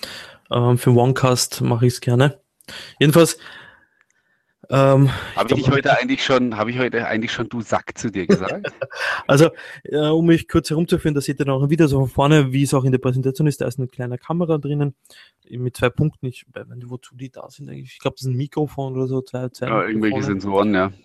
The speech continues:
Speaker 1: Ja. Ähm, der
Speaker 2: Muss
Speaker 1: Verge hat
Speaker 2: ist,
Speaker 1: ge-,
Speaker 2: ist es
Speaker 1: der
Speaker 2: ein bisschen langsamer, äh, bewegen, weil sonst die
Speaker 1: Also,
Speaker 2: Kamera
Speaker 1: sorry, ja.
Speaker 2: nicht richtig fokussiert.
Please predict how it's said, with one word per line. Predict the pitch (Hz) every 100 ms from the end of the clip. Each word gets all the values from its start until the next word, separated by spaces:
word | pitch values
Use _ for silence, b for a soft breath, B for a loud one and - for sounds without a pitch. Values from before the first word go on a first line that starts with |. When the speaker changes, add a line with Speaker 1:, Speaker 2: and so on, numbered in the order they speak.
| _ -
Speaker 1:
Ja. | 127 - _ B B -
Ähm, | 127 127 123 _ b b _ _ _ _ _ _ _ _ _ _ _ - -
der | 151
Speaker 2:
Muss | 127
Speaker 1:
Verge | 131 -
hat | 170
Speaker 2:
ist, | 147
Speaker 1:
ge-, | 147 - - -
Speaker 2:
ist | 139
es | 139
Speaker 1:
der | 147
Speaker 2:
ein | -
bisschen | - 156 131
langsamer, | 110 113 147 131 127 117 -
äh, | 120
bewegen, | 131 123 127 123 113
weil | 107
sonst | 113 110 -
die | 120
Speaker 1:
Also, | 135 135 120
Speaker 2:
Kamera | -
Speaker 1:
sorry, | - 127 117
ja. | 120
Speaker 2:
nicht | 117 110
richtig | - - -
fokussiert. | 113 113 110 117 -